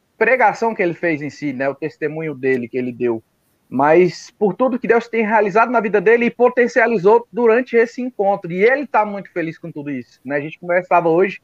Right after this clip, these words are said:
e aí ele mandou mensagem, né? "Mano, preciso falar contigo." E eu tava arrochado, cheio de serviço. Eu,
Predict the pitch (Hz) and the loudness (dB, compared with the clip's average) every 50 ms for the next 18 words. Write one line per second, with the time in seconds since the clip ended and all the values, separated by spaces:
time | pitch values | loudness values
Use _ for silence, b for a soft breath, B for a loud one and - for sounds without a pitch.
0 | _ _ _ _ _ _ _ _ _ _ _ _ - 147 151 165 175 185 190 185 | _ _ _ _ _ _ _ _ _ _ _ _ 2 4 6 6 6 6 4 2
1 | 190 190 185 175 185 180 175 165 - 180 180 190 190 185 185 180 180 170 - - | 0 -2 -2 -2 -2 -2 -2 0 2 2 2 2 0 -2 -4 -4 -4 -4 -6 -4
2 | 160 202 269 277 269 196 131 - _ _ _ _ _ _ _ _ _ _ _ _ | 0 2 4 4 4 2 -2 -6 _ _ _ _ _ _ _ _ _ _ _ _
3 | _ _ _ _ _ _ _ _ _ _ _ _ _ _ - 254 240 226 - 269 | _ _ _ _ _ _ _ _ _ _ _ _ _ _ 0 0 0 0 0 -4
4 | 254 - - 269 254 269 285 277 285 320 311 - - - 180 165 165 151 165 160 | -2 2 4 4 6 6 4 2 2 -2 -2 -2 -2 -2 -2 -2 0 0 0 0
5 | 160 156 - 185 170 160 202 180 - 170 175 170 180 208 196 - - - 190 190 | -2 -2 -2 -4 -4 -4 -4 -4 -4 -6 -8 -4 -2 -2 -2 -2 -2 0 2 2
6 | 190 185 - 208 196 190 208 190 180 196 - 214 190 | 2 2 2 0 0 0 -2 -4 -4 -4 -4 -4 -6